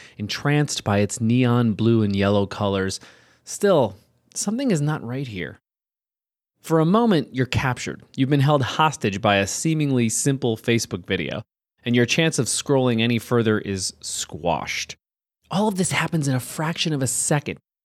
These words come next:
Your intellectual mind doesn't have time to process any information or conjectures about what you might or might not be looking at. All you can do is look. You're caught in the Death Star's tractor beam. You don't know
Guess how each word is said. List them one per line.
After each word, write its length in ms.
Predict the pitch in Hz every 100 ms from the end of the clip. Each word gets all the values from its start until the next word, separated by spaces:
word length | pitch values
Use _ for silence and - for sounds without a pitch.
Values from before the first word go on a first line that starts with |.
| _ _
Your 120 | 147
intellectual 540 | 156 196 190 170 180 156
mind 260 | 147 156
doesn't 200 | 151 202
have 140 | 202 160
time 340 | - 160 165
to 60 | 147
process 480 | - 110 107 107 104
any 220 | 101 98
information 520 | 95 98 98 95 98
or 100 | 92
conjectures 720 | - 104 104 104 - 101 90
about 260 | 92 98 95
what 140 | 101
you 200 | 104 98
might 460 | 98 101 107 104 110
or 60 |
might 240 | 98 98 78
not 240 | 95 87
be 80 | 90
looking 340 | 85 - 90
at. 160 | 85 - - - -
All 240 | 139 175 214
you 180 | 220
can 200 | 226 220
do 320 | 160 95 98 - _ _ _
is 200 | 104 -
look. 400 | 90 85 - - _ _ _ _ _ _ -
You're 140 | 139
caught 420 | 135 - 147 156 -
in 100 | 123
the 80 | 107
Death 220 | 95 107
Star's 380 | - - 107 98
tractor 460 | - 101 95 - 85
beam. 280 | - 69
You 140 | 107 120
don't 360 | 139 143 131
know 340 | 131 139 147